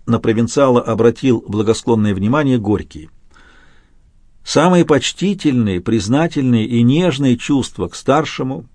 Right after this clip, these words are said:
всемирно прославленному коллеге Бабель сохранил на всю жизнь. Отвечал ему любовью и Горький. Сближало их не просто доброе знакомство и взаимное признание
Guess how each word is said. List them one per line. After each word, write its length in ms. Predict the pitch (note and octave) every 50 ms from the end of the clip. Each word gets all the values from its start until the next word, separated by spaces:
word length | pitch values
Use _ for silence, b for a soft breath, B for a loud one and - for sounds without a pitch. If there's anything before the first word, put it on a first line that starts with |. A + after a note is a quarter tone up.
| - - -
всемирно 540 | - - - G#2 A2+ A#2+ A#2 G#2+ G#2 G#2+ F#2+
прославленному 680 | F2+ A2+ A#2+ - - B2 A2+ G#2+ F#2+ G2 G2 G2+ G2 F#2+
коллеге 480 | - A2 G#2 A#2 D3+ D#3+ C3 C3+ A#2+ b b b b b b b b b b b b b b b
Бабель 540 | - F2+ A#2 C3+ D#3 E3 D3+ D#3 D3+ D3+ - - -
сохранил 520 | - - A#2+ A#2 - A2+ A2 A2 C3+ D#3 B2+
на 120 | A2 G2+
всю 200 | - - C#3 B2+
жизнь. 340 | G2+ G#2 F#2+ E2+ - - - _ _ - - - _ _ - - _ -
Отвечал 460 | - G#2+ G2 - A2 - - F#3+ G#3+ G#3
ему 180 | F3+ F3 D#3+
любовью 460 | C3+ B2 A2 B2 D#3 E3+ D3 C#3 D3
и 100 | C3 C#3
Горький. 440 | B2 G#2 G#2 F2+ D#2+ - - - - b b b b b b b b b b b b b b b b b b b - - - - - - - -
Сближало 520 | - - B2 C3 D#3 E3 D#3+ F#3+ F#3+ F#3
их 160 | F#3 E3 - -
не 100 | E3 D#3+
просто 340 | E3 F#3 E3 - - D#3+
доброе 360 | C#3+ D#3 E3 D3+ B2+ C3 C3+ A2+
знакомство 680 | G#2+ C#3 C#3+ C#3 - C#3 A2+ G2 - - - G#2 G2
и 300 | - - G#2+ G#2+ G#2 G#2
взаимное 440 | F2+ F#2 A#2 A#2 A2+ A2 G#2+ G#2+ G2+
признание 760 | G2 A2 A2+ G2 G2 A2+ G#2+ F#2+ F2+ F2+ F2 E2+ F2+ -